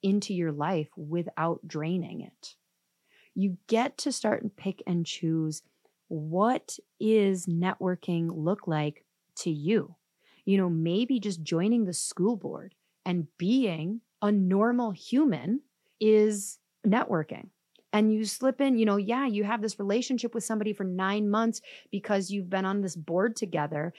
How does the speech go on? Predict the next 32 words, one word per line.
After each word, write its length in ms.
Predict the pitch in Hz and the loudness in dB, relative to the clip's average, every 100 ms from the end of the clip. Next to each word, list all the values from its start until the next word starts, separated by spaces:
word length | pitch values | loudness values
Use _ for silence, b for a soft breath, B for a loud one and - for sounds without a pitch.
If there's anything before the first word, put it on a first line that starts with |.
| B B | B B
And 240 | 196 208 214 | 2 4 4
then, 180 | 208 214 | 4 2
like, 200 | 208 202 | 0 -2
you 140 | 208 | -4
see 240 | - - 240 | -4 -2 0
your 200 | 220 208 | 2 2
opportunity 800 | 208 196 - 240 262 190 175 175 | 2 -2 -2 2 2 4 0 -2
to 160 | - | -6
be 260 | 180 196 185 | -4 -2 0
like, 520 | 185 175 170 165 _ _ _ _ _ _ _ _ _ - | 2 2 2 -2 _ _ _ _ _ _ _ _ _ 2
"Oh, 400 | 381 185 156 - | 4 4 2 -2
you 140 | 180 | -2
get 140 | 254 269 | 0 0
headaches? 560 | - 175 320 415 - - | 0 0 0 -2 -6 -2
Oh 60 | |
my 140 | 311 311 | 0 0
gosh, 520 | 262 320 - - - | -2 -4 -6 -10 -14
why 200 | 180 262 | -4 -2
don't 140 | 392 - | -2 -4
you, 100 | - | -8
to 80 | 208 | -8
call 380 | - - 247 381 | -8 -2 2 2
my 180 | 415 202 | 0 0
office?" 580 | 160 262 302 - - - B B | 4 4 2 -10 -16 -18 B B
Like, 180 | 240 - _ _ - | -4 -6 _ _ -16
that 320 | - 233 - | -10 -8 -6
can 160 | 247 220 | -4 -2
be, 100 | 247 | 0
you 220 | 262 202 | 0 -2
can 120 | 208 | -4
be 120 | 226 | -6
networking 720 | 220 202 247 262 247 233 220 | -2 -2 0 0 0 -4 -6